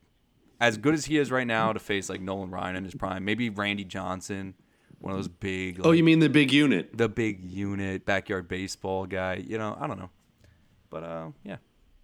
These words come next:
Speaker 1: that'd be fun.
Speaker 2: Why not? See
Speaker 1: Maybe,
Speaker 2: two
Speaker 1: like,
Speaker 2: greats battle it out.
Speaker 1: maybe, like, put Lawrence Taylor at defensive end and have Josh Allen try to run away from him and throw a touchdown. I don't know.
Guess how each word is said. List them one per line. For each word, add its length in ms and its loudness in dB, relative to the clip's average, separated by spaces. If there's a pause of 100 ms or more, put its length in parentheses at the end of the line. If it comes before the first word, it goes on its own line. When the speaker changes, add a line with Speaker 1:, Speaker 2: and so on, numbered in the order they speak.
(160)
Speaker 1:
that'd 120 -14
be 60 -12
fun. 260 -8 (1800)
Speaker 2:
Why 180 2
not? 280 2 (640)
See 160 -2
Speaker 1:
Maybe, 80 -2
Speaker 2:
two 140 2
Speaker 1:
like, 140 2
Speaker 2:
greats 240 4
battle 360 0
it 80 -4
out. 60 0
Speaker 1:
maybe, 140 -2
like, 300 -2
put 200 -6
Lawrence 520 -2
Taylor 520 -2
at 140 -4
defensive 540 -6
end 240 -6
and 120 -6
have 160 -8
Josh 380 -2
Allen 360 -6
try 160 -6
to 80 -4
run 220 -4
away 240 -8
from 220 -6
him 160 -4
and 120 -10
throw 180 -10
a 40 -16
touchdown. 720 -12 (100)
I 60 -14
don't 120 -20
know. 200 -16